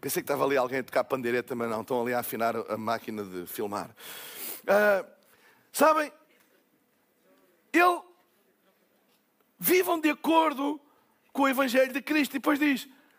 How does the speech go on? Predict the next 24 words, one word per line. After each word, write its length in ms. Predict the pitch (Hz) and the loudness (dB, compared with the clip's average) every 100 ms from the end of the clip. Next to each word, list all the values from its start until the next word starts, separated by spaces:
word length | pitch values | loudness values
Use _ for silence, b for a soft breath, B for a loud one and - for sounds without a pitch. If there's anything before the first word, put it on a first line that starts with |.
| b - | b -2
"Porque 160 | 302 | 0
se 80 | - | 4
vocês 340 | 302 - 381 302 | 2 4 2 0
viverem 360 | 254 247 226 | -2 0 0
de 80 | 202 | -2
acordo 260 | - 190 170 | 0 -2 -2
com 60 | |
o 20 | |
Evangelho 360 | 160 165 156 160 | -2 0 0 -2
de 100 | 127 | -4
Cristo, 440 | 208 208 - - _ _ _ _ _ - | -6 -6 -6 -12 _ _ _ _ _ -6
não 160 | 180 | -2
importa 640 | 190 175 202 196 202 185 - | -2 2 4 4 -2 -6 -8
se 140 | - | -6
eu 60 | 165 | -4
consigo 340 | 165 151 208 | -4 -6 -6
vos 100 | 151 | -6
ir 80 | 165 | -8
visitar 560 | 151 147 - 147 151 - | -6 -4 0 0 -2 -4
ou 100 | 156 | -4
não 140 | 156 135 | -4 -4
consigo 340 | 139 135 113 | -6 -6 -8
ir 60 | 117 | -8
visitar." 440 | 135 - 151 | -10 -2 -2